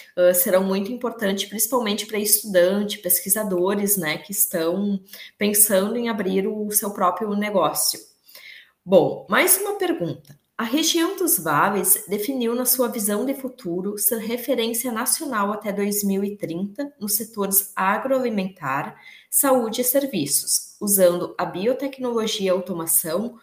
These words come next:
como tecnologias que facilitarão esse processo. Bom, qual o nível da, de maturidade do ecossistema regional de inovação hoje e quais são os principais desafios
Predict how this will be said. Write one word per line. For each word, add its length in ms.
como 300
tecnologias 920
que 140
facilitarão 880
esse 260
processo. 840
Bom, 400
qual 240
o 80
nível 360
da, 180
de 240
maturidade 1080
do 60
ecossistema 720
regional 580
de 60
inovação 1000
hoje 560
e 120
quais 340
são 340
os 120
principais 720
desafios 840